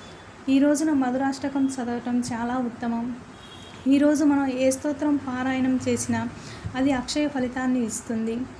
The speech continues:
మనం ఈరోజు శక్తి కొలది దానం చేయాలి. నీటితో నింపిన మంచినీటి కుండ, విసనకర్ర, గొడుగులు, చెప్పులు, మామిడి పండ్లు, ఇలా మన శక్తి కొలది ఉన్నంతలోనే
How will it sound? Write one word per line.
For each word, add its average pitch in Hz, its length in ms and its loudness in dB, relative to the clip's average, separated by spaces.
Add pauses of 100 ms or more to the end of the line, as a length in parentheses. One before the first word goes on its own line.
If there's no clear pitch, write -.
(360)
మనం 277 340 4 (180)
ఈరోజు 277 540 2 (500)
శక్తి 269 320 -2
కొలది 254 360 -2
దానం 233 380 0 (120)
చేయాలి. 226 420 -4 (880)
నీటితో 269 440 4
నింపిన 240 460 2
మంచినీటి 233 580 0
కుండ, 226 440 -2 (880)
విసనకర్ర, 240 760 -2 (160)
గొడుగులు, 233 600 2 (220)
చెప్పులు, 233 540 -2
మామిడి 233 400 0
పండ్లు, 226 420 -4 (480)
ఇలా 277 200 4
మన 269 180 4
శక్తి 277 360 -4
కొలది 269 400 0
ఉన్నంతలోనే 254 840 2